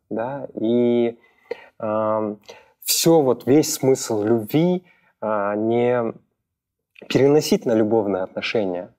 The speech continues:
что вы как отдельные личности можете развиваться, да, помогать друг другу развиваться как отдельные личности, там, и так далее.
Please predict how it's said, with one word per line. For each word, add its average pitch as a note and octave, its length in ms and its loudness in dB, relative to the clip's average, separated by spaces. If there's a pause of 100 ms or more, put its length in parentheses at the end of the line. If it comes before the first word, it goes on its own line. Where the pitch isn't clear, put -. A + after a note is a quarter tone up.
(140)
что - 240 -2
вы C#3 140 4
как C#3 220 -2
отдельные B2+ 420 2
личности A#2 560 -6
можете G2 360 -4
развиваться, F#2+ 680 -4
да, A2+ 380 -4 (260)
помогать A#2 440 2
друг A2 160 -4
другу G#2+ 260 0
развиваться F#2+ 480 -4
как - 100 -20 (160)
отдельные F#2+ 300 -2
личности, - 680 -8
там, F#2+ 260 -8 (280)
и G#2+ 60 -2
так G#2+ 180 -2
далее. F#2 320 0